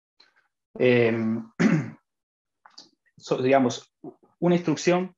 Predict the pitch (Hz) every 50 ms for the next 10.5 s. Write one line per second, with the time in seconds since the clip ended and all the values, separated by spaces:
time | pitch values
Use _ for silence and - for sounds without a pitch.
0 | _ _ - - - 135 131 131 - - - - 131 127 127 123 120 123 147 147
1 | 143 - 143 139 135 131 127 120 107 101 98 - - _ _ _ _ _ _ _
2 | _ _ - - - _ _ _ _ - 131 123 123 156 156 165 160 156 156 151
3 | - 143 127 123 131 127 - 139 143 151 - - - 131 151 151 - - - 147
4 | 143 156 160 160 160 160 151 _ - - 117 120 117 120 127 147 156 160 143 127
5 | 123 127 117 - 120 117 101 - 113 110 110 110 - 131 131 131 120 120 123 -
6 | 127 123 117 - - - - 107 - - - 131 135 139 143 151 170 170 - -
7 | - _ _ _ _ _ _ _ _ - - - 127 - 151 151 151 - - 139
8 | 147 151 156 147 139 131 127 123 - 131 123 - 127 135 - 127 110 - - _
9 | _ - - 170 180 175 175 - 165 180 196 196 175 - 147 - 139 156 165 165
10 | 143 127 135 139 160 160 160 165 170 170